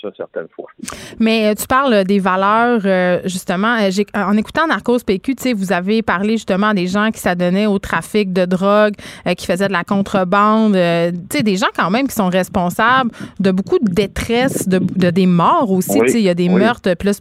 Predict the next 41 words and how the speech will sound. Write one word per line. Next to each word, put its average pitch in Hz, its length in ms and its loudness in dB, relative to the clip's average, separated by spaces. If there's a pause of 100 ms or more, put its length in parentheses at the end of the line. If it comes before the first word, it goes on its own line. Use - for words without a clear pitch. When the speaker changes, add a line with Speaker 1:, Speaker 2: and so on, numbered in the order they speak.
(120)
Speaker 2:
pas 202 100 2
juste 208 180 0
dans 196 80 2
le 175 60 -2
cadre 202 240 -2
de 185 60 0
Narcos 196 440 -2
P 190 140 -2
Q, 240 140 -4
évidemment, 190 420 0
dans 185 100 0
le 170 60 -2
cadre 208 220 -2
de - 40 -6
ton 185 120 0
métier, 180 240 -2
tu - 160 -14
parles. 233 320 0 (280)
Tu 240 100 -2
sais, - 60 -12
une 269 360 2
des 202 120 0
parties - 600 -4
vraiment 202 400 0
importantes 226 560 -2
de 196 80 0
ton 185 160 -2
travail, 208 400 -2
c'est 202 160 -4
de - 80 -20
parler 214 540 0
à 220 100 0
des 190 160 0
bandits. 180 680 0 (500)
Euh, 180 440 -2 (280)
je 208 120 -4
veux 202 80 0
dire, 214 240 0 (160)
un, 415 260 2
c'est 208 220 -2
quoi 339 180 0